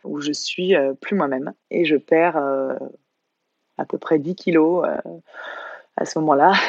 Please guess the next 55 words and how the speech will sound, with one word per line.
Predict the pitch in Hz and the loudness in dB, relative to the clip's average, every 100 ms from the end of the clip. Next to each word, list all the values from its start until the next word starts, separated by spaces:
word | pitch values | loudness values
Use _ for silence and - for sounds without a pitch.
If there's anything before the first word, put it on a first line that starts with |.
| 160 | -4
<laughs> | 170 147 | -6 -4
en | - | -4
deux | 156 165 | 0 0
mois. | 160 160 190 202 | 4 6 6 4
Donc, | 151 151 147 | -4 -8 -4
mon | 165 | -4
compagnon | 151 139 160 180 | -2 -2 0 2
voit | 151 | 2
que | 170 143 | 2 0
ça | 151 | -6
va | 131 | -2
pas | 170 | -2
du | 156 | -2
tout, | - | -2
effectivement, | 175 - - - 151 196 226 - | -2 -2 -8 -6 0 2 2 0
et, | - 170 | 0 4
euh, | 160 143 147 | 4 2 0
il | |
me | 151 | -2
pose | - 185 | -2 0
la | 180 | 0
question | 147 - 185 | -2 -8 -6
quand | 156 | -4
même | 151 156 | -6 -6
à | 135 | -8
un | |
moment | 143 147 | -8 -8
donné | 143 139 156 202 | -6 -4 -2 -2
parce | - - - | -4 -14 -10
qu'il | 147 139 | -4 -2
voit | 139 151 | 0 0
que, | - | -2
que | - - - - - _ _ _ _ | -6 -6 -10 -16 -20 _ _ _ _
je | - | -8
suis | - | 0
complètement | 156 - 165 | 0 2 2
ailleurs | 143 143 151 160 156 | 4 4 4 2 -2
et | |
que | - | -8
je | 143 | -6
suis | - | -6
tout | - | -8
le | |
temps | 151 | -8
sur | 151 - | -8 -8
mon | 135 | -4
téléphone | 139 143 190 214 | -2 0 2 2
et | |
il | 147 | 2
me | 143 | 2
demande | 156 185 214 | 2 4 2
si | - 143 | -2 -4
j'ai | |
quelqu'un | 143 139 143 | -2 -2 -2
d'autre. | 135 139 - | 0 0 -2